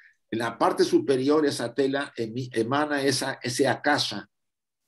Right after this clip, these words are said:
que es la, que es la fuente, vamos a decir, de energía que emana de los tres logos y que tienen que ver los siete primordiales con ella.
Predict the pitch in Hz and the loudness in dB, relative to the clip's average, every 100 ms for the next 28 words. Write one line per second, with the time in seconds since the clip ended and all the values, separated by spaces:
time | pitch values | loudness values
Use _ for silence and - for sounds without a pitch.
0 | _ _ - 139 139 123 110 - - - | _ _ -2 0 2 0 -4 -14 -20 0
1 | 143 139 120 - 165 170 170 160 156 - | 2 2 0 2 4 4 4 2 2 -6
2 | _ _ _ - - 131 - 151 131 123 | _ _ _ -14 -6 -4 2 4 4 2
3 | 120 117 101 - 170 170 165 160 147 _ | 0 -4 -6 -4 -2 4 4 2 -4 _
4 | _ _ _ _ _ _ _ _ - 120 | _ _ _ _ _ _ _ _ 0 2
5 | 120 160 160 143 120 107 127 143 127 143 | 2 0 0 0 -2 -4 -2 0 2 2
6 | 143 87 - - - _ _ _ _ _ | 2 0 -12 -18 -20 _ _ _ _ _
7 | _ _ _ - - 123 - 127 127 104 | _ _ _ -20 -20 -12 -8 -4 -4 4
8 | 151 165 135 131 151 143 120 147 151 147 | 4 4 2 2 4 2 2 2 2 0
9 | 131 110 98 117 113 117 - 120 127 135 | -2 -4 -2 0 0 -2 -4 -6 -6 -6
10 | 123 - | -8 -10